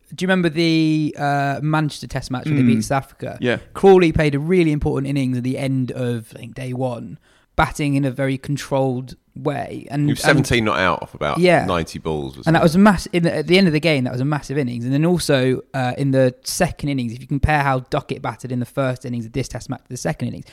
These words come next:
Speaker 1: he was much more controlled in the second innings. The field was out and he dialed down the risk quite a lot.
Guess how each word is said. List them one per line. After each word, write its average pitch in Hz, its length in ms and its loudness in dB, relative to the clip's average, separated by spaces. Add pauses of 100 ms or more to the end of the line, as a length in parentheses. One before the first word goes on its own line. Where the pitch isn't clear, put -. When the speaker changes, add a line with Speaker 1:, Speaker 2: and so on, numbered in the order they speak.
(180)
Speaker 1:
he - 60 -8
was 147 80 0
much 220 240 2
more 214 100 0
controlled 196 340 0
in 160 60 -2
the 156 60 -2
second 143 300 -4
innings. 123 240 -6
The 135 60 -8
field 165 200 0
was 127 120 -2
out 131 240 -2
and 135 80 -2
he 131 100 0
dialed 147 380 0
down 131 340 -2
the 123 80 -8
risk - 380 -8
quite - 260 -4
a 135 80 -6
lot. - 320 -6